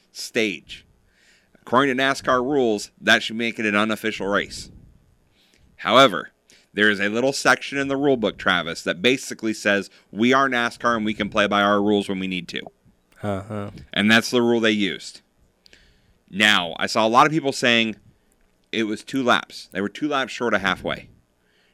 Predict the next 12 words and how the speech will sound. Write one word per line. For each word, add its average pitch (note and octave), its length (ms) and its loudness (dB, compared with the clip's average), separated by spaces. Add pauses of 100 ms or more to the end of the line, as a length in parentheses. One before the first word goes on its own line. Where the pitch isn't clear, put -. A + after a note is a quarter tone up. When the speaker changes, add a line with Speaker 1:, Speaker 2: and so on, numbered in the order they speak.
(120)
Speaker 1:
Just C3+ 200 -10
run G#2+ 220 0
'em C3 100 0
under C3 140 -2
caution F#2 400 -6
for - 120 -18
two D2+ 140 -14
laps - 420 -16 (1080)
to - 60 -12
make A2 240 2
it C3+ 80 2
official G2+ 540 -4